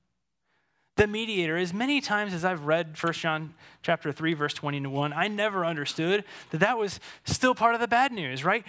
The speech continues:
Our conscience could accuse us, our conscience could acquit us. Either way, God has the last word. But our defense attorney, Christ, gives us that confidence. And because of that confidence, we can ask in his name,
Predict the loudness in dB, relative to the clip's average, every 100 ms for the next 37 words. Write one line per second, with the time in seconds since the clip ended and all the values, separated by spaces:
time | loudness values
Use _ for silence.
0 | 0 2 4 2 2 0 2 0 2 2
1 | 4 4 2 2 2 4 2 2 -2 0
2 | 0 0 0 2 0 0 2 2 4 2
3 | 0 -4 0 2 4 2 0 0 2 4
4 | 2 0 0 -2 -6 -18 _ _ _ _
5 | _ _ _ _ _ _ _ _ _ _
6 | _ _ 0 2 2 -2 -4 -2 -4 -4
7 | -8 -10 -12 -14 -18 -20 _ _ _ _
8 | -8 0 2 0 -6 -14 -18 -4 0 0
9 | -2 -2 -4 -4 -8 -6 -8 -6 -2 0
10 | 0 0 0 2 0 0 -2 -2 -4 -2
11 | -4 -8 _ _ _ _ _ _ _ _
12 | _ _ 0 0 0 -4 -8 -6 -4 -4
13 | -6 -10